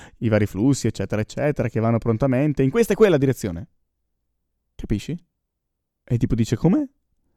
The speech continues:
E voi dite: "Guarda, te lo mostro." "Ok", dice, "così fate in modo che le unità d'attenzione vadano in questa e in quella direzione."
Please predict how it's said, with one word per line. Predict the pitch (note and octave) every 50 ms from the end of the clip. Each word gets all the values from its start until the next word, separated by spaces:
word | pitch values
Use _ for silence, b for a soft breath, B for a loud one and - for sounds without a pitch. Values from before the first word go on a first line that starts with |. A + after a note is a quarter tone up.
| _ _ _ _ _ -
E | -
voi | G#2+ G#2+
dite: | G2 G#2 G2+ - G#2 - -
"Guarda, | G#3 B2+ A2+ - G2 - - _
te | - C4
lo | C4 D3
mostro." | F#2+ C#2+ - - - - - - - _ _ _ _ _ _ -
"Ok", | - C3 - G3+ G#3 D#3+ A2+ -
dice, | - G#2 - - - - b b b b b b b b -
"così | - D#3 D#3 G#3+ G#3+ - _
fate | - A2+ G2+ - - C#3+ - -
in | A#2+ A#2
modo | A#2 B2 B2+ B2+ A#2+
che | - A2+ A2 A2 A2
le | A2 G#2+
unità | A2 A2+ A2 -
d'attenzione | A#2+ A2 A2+ - - C#3 C3 A#2+ - - D#3 E3 D3+
vadano | A#2 A2+ A2 A2 A2+ A#2
in | A#2+ A#2+
questa | - - G#3+ A3+ - - B3 -
e | - C#3+
in | C3+
quella | - D3 C#3 B2+
direzione." | B2 A#2 A2+ - - - E2 D2+ E2 E2+ F2